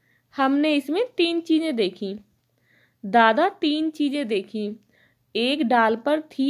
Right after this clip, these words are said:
एक मकड़ी, लकड़ी पर बैठी थी मकड़ी, मकड़ी खा रही थी ककड़ी, लकड़ी मकड़ी ककड़ी, मकड़ी ककड़ी लकड़ी, ककड़ी लकड़ी मकड़ी।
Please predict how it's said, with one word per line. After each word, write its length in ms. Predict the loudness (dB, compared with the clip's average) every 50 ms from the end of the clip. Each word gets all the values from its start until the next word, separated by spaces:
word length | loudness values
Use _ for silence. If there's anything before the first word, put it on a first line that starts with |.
| -4 -4
एक 140 | -6 -6 -4 -2
मकड़ी, 540 | -2 -2 -4 -4 -4 -4 -2 -2 -2 -4 -6 -8 _ _ _ _ _ _ _ 0
लकड़ी 460 | 2 2 2 2 0 0 0 0 0
पर 240 | 0 0 2 2 2
बैठी 500 | 2 2 2 0 0 -2 -2 -2 -2 -2
थी 220 | 0 0 2 2 2
मकड़ी, 560 | 2 0 -2 -2 -2 -4 -6 -4 -6 -8 -10 -14 _ _ _ _ _ _ _ -4
मकड़ी 440 | -4 -4 -2 -2 -2 0 2 0 0
खा 280 | 0 -2 0 0 2 2
रही 320 | 2 2 0 0 -2 -4 -4 -4 -4
थी 140 | -4 -4 -4
ककड़ी, 640 | -4 -6 -6 -4 -4 -4 -4 -2 -2 -2 -4 -4 -8 _ _ _ -20 _ _ _
लकड़ी 500 | -2 0 0 0 0 0 -2 0 0 -2 -2
मकड़ी 500 | -2 -2 -4 -4 -4 -4 -2 -2 -2 -4 -4
ककड़ी, 680 | -6 -8 -8 -6 -6 -6 -4 -4 -2 -2 -2 -2 -4 -6 _ _ -20 _ _ _ -6
मकड़ी 520 | -2 -2 -2 -2 -2 -2 0 2 2 0
ककड़ी 480 | 0 0 -2 -2 0 -2 0 0 0 0
लकड़ी, 680 | 2 2 0 0 0 -2 -2 -2 -2 -2 -4 -6 -10 -12 -16 _ _ _ _ -20 _ _ _ -6
ककड़ी 420 | -6 -6 -4 -4 -2 0 0 0 2
लकड़ी 460 | 2 0 0 0 -2 -2 2 2 2 2
मकड़ी। 680 | 2 0 -2 -2 -4 -6 -6 -4 -6 -6 -8 -10 -14